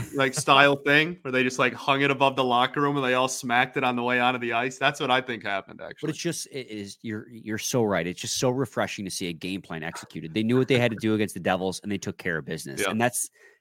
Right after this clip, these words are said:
Speaker 2: that's something this team has struggled to do. I
Speaker 1: Yeah,
Speaker 2: mean,
Speaker 1: man.
Speaker 2: even
Speaker 1: Yeah.
Speaker 2: the, even in weeks past, we talk about, like, getting off to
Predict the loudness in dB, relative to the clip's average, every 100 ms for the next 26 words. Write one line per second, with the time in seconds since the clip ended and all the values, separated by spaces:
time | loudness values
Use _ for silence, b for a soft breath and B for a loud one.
0 | -6 -4 0 2 2 0 0 0 0 0
1 | 0 -2 -2 0 0 -2 b b 0 2
2 | 4 4 2 4 0 -4 -12 2 4 4
3 | 0 2 2 2 0 -2 -4 -2 -2 0
4 | 0 0 2 2 2 0 -2 -4 -2 0
5 | 0 -2